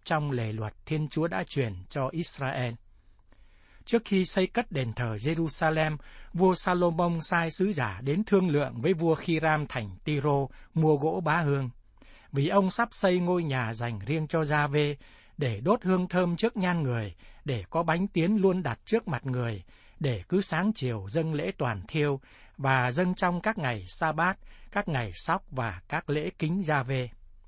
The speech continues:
Trước cuộc đụng độ với Jarob-am vua vương quốc Israel miền Bắc, Avijah vua Juda nhắc tới truyền thống tế tự đã được duy trì tại vương quốc miền Nam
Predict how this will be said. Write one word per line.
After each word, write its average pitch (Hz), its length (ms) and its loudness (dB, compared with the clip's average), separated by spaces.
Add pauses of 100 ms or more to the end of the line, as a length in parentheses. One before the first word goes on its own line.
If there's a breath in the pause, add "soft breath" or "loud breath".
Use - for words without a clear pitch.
(880 soft breath)
Trước 247 220 2
cuộc - 220 -2
đụng 156 220 0
độ 143 280 0
với 151 220 2
Jarob-am 160 760 2
vua 160 200 2
vương 160 220 0
quốc 196 240 0
Israel 156 520 -2
miền 113 320 -4
Bắc, 151 220 -2 (420 soft breath)
Avijah 160 640 2
vua 160 300 2
Juda 147 500 0 (260 soft breath)
nhắc 202 260 0
tới 202 160 4
truyền 127 280 0
thống 175 280 -2
tế 233 260 2
tự 139 240 0 (260 soft breath)
đã 196 120 2
được 147 240 0
duy 180 180 2
trì 120 280 -4
tại 127 280 -4
vương 165 280 -2
quốc 214 200 2
miền 107 340 -6
Nam 135 280 0